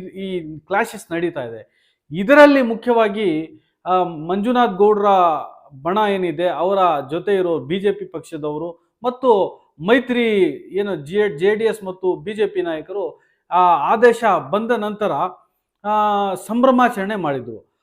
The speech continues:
ಆ ಸಂಭ್ರಮಾಚರಣೆ ಮಾಡಿದ ನಂತರ ಸುದ್ದಿಗೋಷ್ಠಿಗಳನ್ನು ಮಾಡ್ತಾರೆ. ಆ ಸುದ್ದಿಗೋಷ್ಠಿಗಳಲ್ಲಿ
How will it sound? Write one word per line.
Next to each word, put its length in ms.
ಆ 320
ಸಂಭ್ರಮಾಚರಣೆ 1300
ಮಾಡಿದ 340
ನಂತರ 480
ಸುದ್ದಿಗೋಷ್ಠಿಗಳನ್ನು 1500
ಮಾಡ್ತಾರೆ. 580
ಆ 140
ಸುದ್ದಿಗೋಷ್ಠಿಗಳಲ್ಲಿ 1400